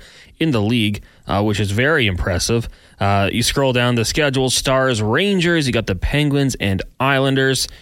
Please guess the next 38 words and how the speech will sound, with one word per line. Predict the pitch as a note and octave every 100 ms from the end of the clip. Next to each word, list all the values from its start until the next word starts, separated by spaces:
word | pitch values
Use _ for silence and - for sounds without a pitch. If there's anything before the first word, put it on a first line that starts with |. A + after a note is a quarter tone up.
| - _ _ -
Devils, | A2 G2+ G2 F2
Capitals, | - B2 A#2 - A2+ A2 G#2+
the | - F#2+
Jets | G#2+ A2+ - -
hosting | A2+ G#2+ A2
the | F#2+
Minnesota | G2+ G#2 - G#2 F#2+
Wild, | F#2 G#2+ C3+ C3+ B2+ B2+ - - - -
Canucks, | - A2 A2 G#2+ - -
Avalanche. | B2 C3+ C3 C3 B2+ B2 - -
That | F#2+ F#2
should | G2
be | F#2+
one | F#2 G#2 G#2
heck | E2+ - C3 B2
of | G2+
a | G2
game. | G2+ G#2+ A#2+ - - - -
Preds, | - C3+ C3+ A2+
Golden | A2+ C3+ B2+ B2
Knights, | C#3 C#3 C3+ -
Kings, | - - C#3+ C#3 C#3 G#2
Blue | A2+ C3+ D3
Jackets. | C3 C#3 B2+ B2+
Brandon, | - B2 B2+ A#2+
if | A#2 B2+
you're | C3
looking | B2 A#2 B2
at | A#2
a |
little | A#2 A#2
bit | A#2
of | G#2+
a | F#2+
daily | G2 A2 G#2+
fantasy | G#2 A2 G#2 G#2 G#2
lineup, | F#2+ G#2 G2 F#2
uh, | G2 F#2